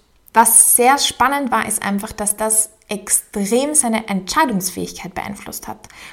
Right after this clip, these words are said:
Wo man sagen kann, okay, warum? Es geht ja hier nur um die Gefühle, aber der wusste einfach quasi nicht mehr, wie man gute Entscheidungen trifft. Das ist ein sehr plakatives, neurowissenschaftliches Beispiel jetzt dafür, dass man sagt, hey,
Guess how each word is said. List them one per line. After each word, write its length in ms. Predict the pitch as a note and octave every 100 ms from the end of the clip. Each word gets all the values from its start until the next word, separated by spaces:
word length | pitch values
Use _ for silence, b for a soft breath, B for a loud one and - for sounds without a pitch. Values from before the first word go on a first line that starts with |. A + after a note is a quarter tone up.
| B
Wo 60 | G3+
man 200 | G#3 G#3
sagen 260 | G#3+ G#3+ G#3
kann, 140 | G#3
okay, 400 | G3 - A3+ A3 G3
warum? 340 | F#3 G3 C#4
Es 160 | F4 -
geht 160 | G#3+
ja 60 | G#3+
hier 160 | G#3 G#3
nur 120 | G#3+
um 120 | G3+
die 60 | F#3+
Gefühle, 460 | F#3 - B3 D4 D#4 A3
aber 140 | A3+
der 180 | G#3 F#3+
wusste 320 | A#3+ - -
einfach 320 | G#3 G3+ -
quasi 280 | G#3 G3+ G3+
nicht 280 | G3 A3 -
mehr, 140 | G#3
wie 100 | G3+
man 160 | A3 G3
gute 240 | G3+ G3+
Entscheidungen 600 | F#3+ F#3+ G3+ G3 F#3 F3
trifft. 420 | F3 F3 - - - B B B B B
Das 80 |
ist 60 | -
ein 120 | G#3+
sehr 160 | G#3 A#3+
plakatives, 1040 | A#3 G#3 G3+ G3 - B3+ C4+ C#4 C4+ - -
neurowissenschaftliches 1200 | G#3 A3+ B3+ B3+ C4 C4 B3+ B3 B3 B3 B3+ B3+
Beispiel 400 | G#3 A3 - A#3
jetzt 300 | A3+ A3 -
dafür, 340 | G3 G#3+ A#3
dass 200 | A3 G#3
man 120 | G#3 G3+
sagt, 480 | G#3+ G#3 G#3 - -
hey, 360 | G#3 G3+ A#3